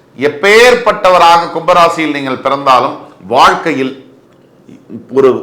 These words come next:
ஒரு கட்டத்தில் நிறைய சொத்துக்கள் சேர்க்கக்கூடிய யோகம் என்பது உங்களை தேடி வரும். இது சத்தியம். இதுல விதிவிலக்குகள் உண்டு, விதிவிலக்குகள் விதி ஆகாது. இது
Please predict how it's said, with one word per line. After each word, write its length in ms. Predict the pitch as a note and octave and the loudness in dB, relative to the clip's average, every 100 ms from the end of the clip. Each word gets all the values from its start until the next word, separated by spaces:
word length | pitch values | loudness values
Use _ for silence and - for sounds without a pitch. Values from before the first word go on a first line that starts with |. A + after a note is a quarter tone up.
| A#2+ | -2
ஒரு 100 | A#2+ - | -2 -2
கட்டத்தில் 500 | D#3 A3+ G3 D3+ B2+ - - _ _ _ _ _ _ - C3+ | -2 -2 -4 -4 -8 -10 -16 _ _ _ _ _ _ -10 -4
நிறைய 260 | F3+ A3 A3+ - | -2 2 0 2
சொத்துக்கள் 680 | G#3+ - C#4+ C#4+ - A3 - | 0 0 -4 -2 0 0 2
சேர்க்கக்கூடிய 580 | F#3 D#3 F3+ D#3 D3 C#3+ A#2 | -2 -2 -6 -6 -4 -4 0
யோகம் 320 | D#3+ G3 G3+ F3 | 2 2 0 0
என்பது 220 | D3+ F#3 F3+ | 0 0 0
உங்களை 220 | D3 C3+ C3+ - G3+ | 0 -2 -4 -6 0
தேடி 380 | G#3+ A3 A3 G#3 | 2 2 0 -2
வரும். 240 | D3 G#2+ - - - _ _ _ - C3+ | -2 -2 -8 -20 -20 _ _ _ -12 -8
இது 120 | F3 - | -6 -6
சத்தியம். 440 | A2 - G2 D2+ C#2+ _ _ _ _ _ _ _ D3 | -8 -10 -14 -14 -18 _ _ _ _ _ _ _ -4
இதுல 200 | D#3 C#3+ D3 | 0 0 0
விதிவிலக்குகள் 600 | E3+ F3 E3 - C#3 B2+ B2+ | -2 0 0 0 -2 -2 -2
உண்டு, 160 | C#3+ F3+ | -6 -6
விதிவிலக்குகள் 640 | D#3 F3 D3+ B2 A2 B2 D3+ B2+ | -6 -4 -4 -4 -6 -10 -10 -8
விதி 180 | C#3+ D3 A2+ | -6 -2 -2
ஆகாது. 340 | G2+ F2 F2+ - _ _ _ _ _ _ _ _ _ _ _ _ _ _ _ - | -2 -6 -12 -20 _ _ _ _ _ _ _ _ _ _ _ _ _ _ _ -6
இது 100 | D3 | -4